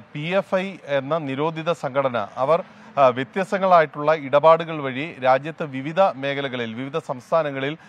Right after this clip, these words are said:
വലിയ രീതിയിലുള്ള കള്ളപ്പണ ഇടപാട് നടത്തിയിരിക്കുന്നു എന്ന ആരോപണമാണ്, ആ, ഉന്നയിക്കുന്നത്. ഇതിൻ്റെ അടിസ്ഥാനത്തിലാണ് ഈ അഞ്ചു പേരെ,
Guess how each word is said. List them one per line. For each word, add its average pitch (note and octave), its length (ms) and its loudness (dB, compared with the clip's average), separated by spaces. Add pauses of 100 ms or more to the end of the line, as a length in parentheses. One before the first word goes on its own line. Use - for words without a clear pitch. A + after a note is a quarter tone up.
(180)
വലിയ E3 300 4
രീതിയിലുള്ള D#3 480 -4 (120)
കള്ളപ്പണ D#3 440 2 (120)
ഇടപാട് C#3+ 460 4
നടത്തിയിരിക്കുന്നു C#3 600 -4 (160)
എന്ന C3+ 120 -2 (240)
ആരോപണമാണ്, C3+ 540 2 (380)
ആ, B2+ 40 4
ഉന്നയിക്കുന്നത്. B2+ 680 0
ഇതിൻ്റെ D#3 380 -4
അടിസ്ഥാനത്തിലാണ് C#3 760 2 (120)
ഈ C3 40 -6
അഞ്ചു C#3+ 480 -4
പേരെ, C3+ 240 0